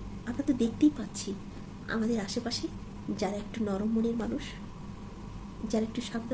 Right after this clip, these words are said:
প্রকৃতির মানুষ, তারা সব সময়ের জন্য অবহেলিত। আর এই অবহেলিত হওয়ার একমাত্র কারণ হচ্ছে তারা কিছু বলতে পারে না। মানুষের বেশি কথা বললে তারা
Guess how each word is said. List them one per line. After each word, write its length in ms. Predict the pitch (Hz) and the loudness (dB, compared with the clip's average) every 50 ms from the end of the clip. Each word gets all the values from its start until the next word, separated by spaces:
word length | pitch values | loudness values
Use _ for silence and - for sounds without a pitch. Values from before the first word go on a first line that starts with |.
| 254 | -2
প্রকৃতির 400 | - 254 - - 277 269 - 302 285 | -2 -4 -2 -2 -2 0 0 0 2
মানুষ, 200 | 294 302 349 392 - - - - - - - - - - - - - - - | 2 2 0 0 -2 -6 -8 -10 -10 -10 -10 -10 -10 -10 -10 -8 -8 -6 -4
তারা 200 | 226 208 208 220 - - - - - - - - - | -4 -2 -2 -4 -6 -6 -8 -8 -8 -8 -8 -6 -4
সব 140 | - 285 277 - - | -4 -4 -2 -2 -4
সময়ের 320 | - 247 262 294 294 269 - - | -2 2 2 2 2 2 0 0
জন্য 180 | 233 240 - - - - - - 202 | 0 0 0 -2 -6 -6 -2 -2 0
অবহেলিত। 560 | 202 233 240 233 - 220 185 - - - - - - - - - - - - - - - - - - - - - - - - - - - - - - - - - - - - - - - - - - - - - - - - - - - - - - - | 4 4 4 4 4 2 0 0 -2 -2 -4 -6 -6 -6 -10 -10 -10 -10 -10 -10 -10 -10 -10 -10 -10 -10 -10 -10 -10 -10 -8 -8 -8 -8 -8 -8 -8 -10 -10 -10 -10 -10 -10 -10 -8 -8 -8 -8 -8 -8 -10 -10 -10 -10 -10 -10 -8 -8 -8 -8 -4 0
আর 80 | - 214 226 | 2 4 4
এই 60 | 226 226 202 | 6 4 4
অবহেলিত 400 | 196 196 208 220 233 254 247 - 262 254 - - - - - | 2 0 0 2 2 2 2 2 0 -2 -2 -4 -8 -6 -4
হওয়ার 160 | - 254 247 - - | -2 -2 -2 -2 -4
একমাত্র 380 | 208 214 - 254 262 - - - - 208 | -4 -2 0 -2 -2 -2 -6 -6 -2 0
কারণ 200 | 190 214 226 247 240 - | 2 2 2 2 2 0
হচ্ছে 240 | 247 - - - 285 - - - - - - - - - - - - - - - - - - - - | -2 -2 0 0 0 -2 -2 -8 -10 -10 -10 -10 -8 -10 -10 -10 -10 -10 -10 -10 -8 -8 -8 -6 -4
তারা 140 | 240 226 220 | -2 -2 0
কিছু 240 | - 226 - - 240 - | 0 -2 0 0 0 0
বলতে 200 | 190 180 208 - 220 - | 0 -2 -2 -2 -2 -2
পারে 160 | - - - - - | -4 -4 -4 -6 -6
না। 60 | 202 - - - - - - - - - - - - - - - - - - - - - - - - - - - - - - - - - - - - | -6 -8 -8 -8 -8 -8 -8 -8 -8 -8 -8 -8 -8 -8 -10 -10 -8 -8 -8 -8 -8 -8 -8 -10 -10 -10 -10 -10 -10 -10 -10 -10 -10 -10 -8 -2 0
মানুষের 340 | 254 247 247 - - 269 220 240 | 2 2 2 4 2 4 4 4
বেশি 180 | 226 - 269 254 | 2 2 2 4
কথা 200 | - 247 247 - 269 - - | 4 4 2 0 -4 2 6
বললে 280 | 233 240 247 277 302 262 240 - - - - - - - - - - - - | 6 8 8 8 8 6 6 2 -2 -8 -8 -8 -8 -8 -10 -10 -10 -8 -2
তারা 140 | - 247 233 | 0 2 2